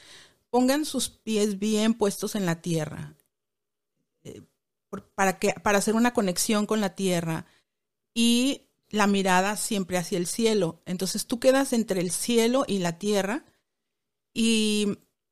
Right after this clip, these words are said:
simplemente lanzas tu pregunta. Mm, lo que sí hay, hay, hay algunas, mm, restricciones. No, no abras registros akáshicos enojado. No hagas registros akáshicos, eh, mm,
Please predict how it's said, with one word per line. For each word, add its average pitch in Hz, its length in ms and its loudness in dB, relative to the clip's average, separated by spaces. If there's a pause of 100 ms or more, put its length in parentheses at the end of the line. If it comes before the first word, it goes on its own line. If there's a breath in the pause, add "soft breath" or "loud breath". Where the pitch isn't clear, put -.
(280)
simplemente 247 600 2
lanzas 226 400 -2
tu 220 120 -6
pregunta. 214 720 0 (220)
Mm, 208 720 0
lo 208 140 2
que 214 120 2
sí 269 280 0
hay, 262 280 4
hay, 240 240 0 (280)
hay 247 280 0
algunas, 240 720 0
mm, 170 260 -4 (1400 soft breath)
restricciones. 202 1000 0
No, 247 560 4
no 240 380 4
abras 247 260 4
registros 240 520 -6
akáshicos 220 580 -4
enojado. 180 680 -2 (420 soft breath)
No 226 180 4
hagas 240 240 2
registros 220 500 -4
akáshicos, 208 840 -4 (120)
eh, 180 380 -4
mm, - 800 -8